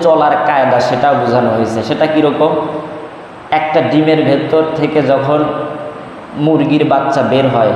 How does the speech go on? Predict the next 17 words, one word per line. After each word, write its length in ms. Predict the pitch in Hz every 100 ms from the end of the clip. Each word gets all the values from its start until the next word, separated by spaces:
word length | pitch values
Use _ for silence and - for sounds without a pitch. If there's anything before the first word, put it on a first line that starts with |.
| - - - -
কোন 280 | 196 208 185
জায়গায় 400 | 180 180 196 190 190
ঠোকানো 420 | 196 185 196 190 156
লাগবে 420 | 135 117 110 110 107 - - - -
কেউ 120 | 151 151
কি 80 | 156
বলে 280 | 135 135 123
দেয়? 220 | 113 104 - - - - - -
যেখানে 440 | 107 135 147 156 156
পাতলা 340 | 143 139 135 135
সেখানে 420 | - 131 139 131 -
ঠোকর 280 | 139 131 135
মারে, 220 | 113 107 110 - - - - - - - - - - - -
এরপরে 280 | 139 135 143 120
বের 220 | 139 151
হয়ে 220 | 135 123
আসে। 260 | 110 110 113